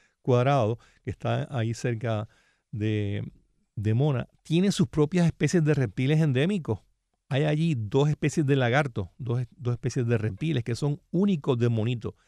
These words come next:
que ni siquiera se encuentran en la isla de Mona. Esto para mí, a mí esto realmente me, ¿verdad? Me, me, me, me maravilla realmente, ¿no?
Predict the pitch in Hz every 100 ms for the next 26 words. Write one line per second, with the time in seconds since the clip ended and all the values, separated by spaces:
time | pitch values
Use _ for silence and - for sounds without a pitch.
0 | _ - _ 143 139 135 143 113 131 165
1 | 170 170 151 156 160 156 131 135 147 143
2 | 131 151 180 - - - - 151 196 165
3 | 175 156 170 185 151 123 143 175 156 170
4 | 160 131 143 156 120 107 113 131 _ _
5 | - 107 139 160 110 120 110 104 - 120
6 | 107 98 104 98 98 180 143 104 110 107
7 | 143 170 - 165